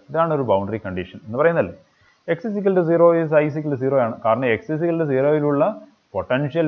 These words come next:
barrier എന്ന് പറയുന്നത് ഒരു infinite potential barrier ആണ്. അതിനെ cross ചെയ്യുക എന്ന് പറയുന്നത്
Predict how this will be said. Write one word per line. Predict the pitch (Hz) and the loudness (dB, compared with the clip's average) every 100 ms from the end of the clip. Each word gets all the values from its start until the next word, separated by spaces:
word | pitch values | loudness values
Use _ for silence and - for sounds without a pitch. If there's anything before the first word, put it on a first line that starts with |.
| 127 | 6
barrier | 120 131 143 143 | 6 6 2 0
എന്ന് | 131 135 | 0 0
പറയുന്നത് | 139 143 143 | 0 0 -2
ഒരു | 143 110 | -2 -2
infinite | 135 135 190 190 190 180 | -2 -4 -2 -2 0 -2
potential | 165 - 135 131 107 | 0 -2 -2 -2 0
barrier | 95 90 82 | 0 -2 -8
ആണ്. | - _ 101 | -14 _ -6
അതിനെ | 143 196 196 | -2 -2 -2
cross | 160 165 190 | -2 -2 -4
ചെയ്യുക | 175 170 | 0 0
എന്ന് | 160 151 | 2 0
പറയുന്നത് | 151 151 | 0 2